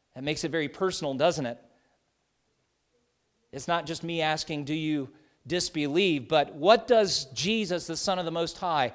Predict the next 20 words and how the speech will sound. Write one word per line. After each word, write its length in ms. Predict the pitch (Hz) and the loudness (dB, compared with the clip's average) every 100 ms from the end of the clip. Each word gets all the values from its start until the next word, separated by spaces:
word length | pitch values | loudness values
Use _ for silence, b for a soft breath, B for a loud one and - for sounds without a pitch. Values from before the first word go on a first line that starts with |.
| B B | B B
from 160 | 185 170 | -2 0
his 180 | 170 156 | 0 -4
exalted 600 | 139 127 190 214 214 165 | -4 4 8 8 8 0
place 280 | 180 180 156 | 4 4 4
at 40 | |
the 100 | 151 | 2
right 240 | 151 175 | 4 4
hand 220 | 170 175 156 | 2 -2 -2
of 80 | |
God 240 | 131 151 156 | 2 2 2
the 80 | 151 | 0
Father, 460 | - 147 135 120 B B B | 2 4 4 2 B B B
what 240 | 170 247 | 8 8
does 200 | 262 247 | 8 6
he 160 | 247 262 | 8 6
think 280 | - 240 190 | 4 0 0
about 320 | 170 180 156 | 4 4 4
your 140 | 160 | 0
faith 340 | 143 165 139 - | -2 0 -2 -2
today 440 | 143 120 101 87 | -4 -4 -6 -10